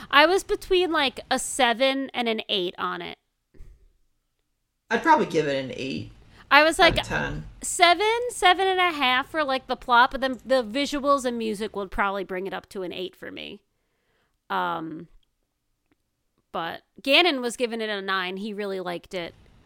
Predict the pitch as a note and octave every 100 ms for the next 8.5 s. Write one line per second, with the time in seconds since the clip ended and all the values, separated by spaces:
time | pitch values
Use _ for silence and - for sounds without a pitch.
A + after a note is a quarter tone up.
0 | _ _ _ - - G#3+ F#3+ A#3 A#3+ -
1 | A3 G#3+ G#3 G3+ G3+ G3 G3 F#3+ F#3 -
2 | E3 D#3 F#3 A3+ F#3+ D3+ C#3 - - E3+
3 | D#3 - - - _ - - - - -
4 | - B3+ C4+ F#3+ A3+ G3+ E3+ G#3+ F#3+ F#3
5 | F#3 F#3 F3+ F3+ - F#3+ F3 E3+ F#3 -
6 | - - - _ - _ _ - - C4
7 | D#4 D4+ B3+ E4+ D#4+ D4+ D#4+ G#3 - C#3+
8 | B2+ - A2 -